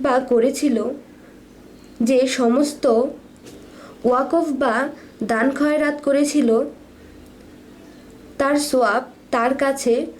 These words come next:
পৌঁছেছে। আর যদি মৃত ব্যক্তি কোনো প্রশাসক হয়, তবে তা তার বংশধরের, বংশধরের মতো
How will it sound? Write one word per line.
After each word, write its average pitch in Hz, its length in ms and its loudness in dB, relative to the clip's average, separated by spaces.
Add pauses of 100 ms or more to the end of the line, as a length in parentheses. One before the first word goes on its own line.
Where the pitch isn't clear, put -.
(320)
পৌঁছেছে। 208 580 0 (1080)
আর 262 220 0
যদি 311 280 2
মৃত 247 260 2
ব্যক্তি 302 380 0
কোনো 285 260 2 (160)
প্রশাসক 285 560 0
হয়, 254 320 0 (480)
তবে 247 260 2 (140)
তা 240 120 0 (140)
তার 240 220 0 (760)
বংশধরের, 285 800 2 (1300)
বংশধরের 262 760 2 (520)
মতো 285 260 0